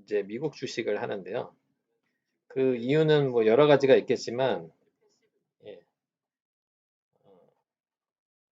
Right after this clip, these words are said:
한번 보겠습니다. 자, 지금 현재 시가총액 일 위는 마이크로소프트입니다. 어, 불과, 어, 올 초만 하더라도 애플이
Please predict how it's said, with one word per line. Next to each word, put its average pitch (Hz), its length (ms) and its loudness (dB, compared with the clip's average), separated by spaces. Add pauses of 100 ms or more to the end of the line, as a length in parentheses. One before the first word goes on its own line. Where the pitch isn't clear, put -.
(160)
한번 123 240 -20
보겠습니다. 92 500 -20 (1400)
자, - 440 -12
지금 143 720 2
현재 156 400 6
시가총액 156 640 2
일 143 120 0
위는 135 280 0
마이크로소프트입니다. - 1120 -6 (1080)
어, - 280 -20 (840)
불과, 113 760 4
어, 104 340 -14
올 104 220 -10
초만 135 260 -2
하더라도 123 600 2
애플이 139 840 4